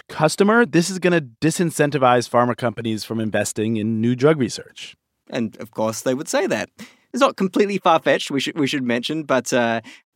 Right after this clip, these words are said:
Speaker 2: the best research we've seen is that it will probably have a very small effect on that. Um,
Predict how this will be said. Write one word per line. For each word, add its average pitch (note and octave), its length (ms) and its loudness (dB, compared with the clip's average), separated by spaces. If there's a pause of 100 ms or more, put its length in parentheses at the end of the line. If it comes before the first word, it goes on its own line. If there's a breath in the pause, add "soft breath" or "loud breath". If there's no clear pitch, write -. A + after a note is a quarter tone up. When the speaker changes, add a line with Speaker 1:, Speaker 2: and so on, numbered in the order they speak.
(120)
Speaker 2:
the C3+ 300 0
best B2 380 -2
research B2+ 260 0
we've G#2+ 120 -6
seen G#2+ 260 -4
is G2 100 -8
that G2+ 140 -6
it D2+ 260 -12
will A#2+ 100 -8
probably A#2 240 -2
have G#2 120 -4
a G#2+ 100 -6
very A#2+ 300 -2
small A#2 380 4
effect - 300 -4
on G2+ 200 -4
that. F#2 320 -10 (160)
Um, B2+ 340 4